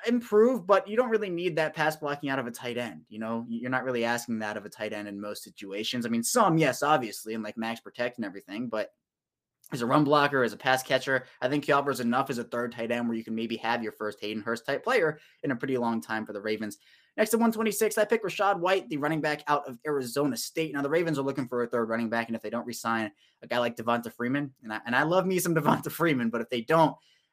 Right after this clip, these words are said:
I think that White would be a really nice player to have. Six one, two oh five, really good dual threat running back. The Ravens need some type of a receiving threat out of their backfield.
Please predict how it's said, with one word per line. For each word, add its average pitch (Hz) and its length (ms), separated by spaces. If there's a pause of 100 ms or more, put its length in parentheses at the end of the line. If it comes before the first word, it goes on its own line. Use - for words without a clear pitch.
I 143 120
think 226 180
that 170 160
White 165 200
would 156 120
be 151 180
a 143 40
really 135 220
nice 127 220
player 117 180
to 113 80
have. 117 220
Six 185 220
one, 143 240
two 180 200
oh 165 80
five, 127 440 (360)
really 247 300
good 185 260
dual 170 220
threat 143 320
running 147 220
back. 156 200
The 147 60
Ravens 175 300
need 143 180
some 143 180
type 139 300
of 131 80
a 127 60
receiving 131 580
threat 127 240
out 123 160
of 120 80
their 120 140
backfield. 131 560